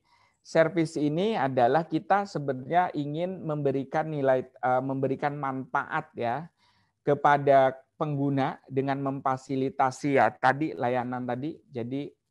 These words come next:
eh, tanpa pengguna itu memikirkan, eh, resiko, gitu. Kemudian biaya-biaya yang lebih spesifik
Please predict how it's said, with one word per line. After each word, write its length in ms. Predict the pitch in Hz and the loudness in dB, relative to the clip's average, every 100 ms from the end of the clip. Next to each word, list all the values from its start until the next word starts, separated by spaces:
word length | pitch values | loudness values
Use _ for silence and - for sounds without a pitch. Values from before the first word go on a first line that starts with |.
| _ _ _ _ _ | _ _ _ _ _
eh, 600 | 123 127 127 131 127 127 | 0 4 6 6 6 4
tanpa 400 | - 151 160 185 | 2 -2 0 0
pengguna 480 | 185 170 156 156 160 | 0 0 0 0 0
itu 240 | 156 - | -2 -4
memikirkan, 1120 | 190 160 151 143 143 135 - 165 175 180 185 - | -4 -2 -4 -4 -2 -4 0 2 2 -2 -14 -10
eh, 500 | 127 131 131 131 131 | -6 -4 -2 -4 -2
resiko, 880 | 143 139 - - _ 147 143 139 131 | 0 0 -4 -8 _ 0 0 0 -4
gitu. 320 | 127 131 - - | -8 -10 -12 -10
Kemudian 560 | 139 139 135 156 170 143 | -6 -6 -2 -2 -2 2
biaya-biaya 640 | 139 131 165 147 135 147 | 2 4 2 2 2 2
yang 80 | 156 | 0
lebih 240 | 135 131 | -4 -6
spesifik 640 | - 127 120 123 123 143 | -6 -6 -4 -8 -6 -8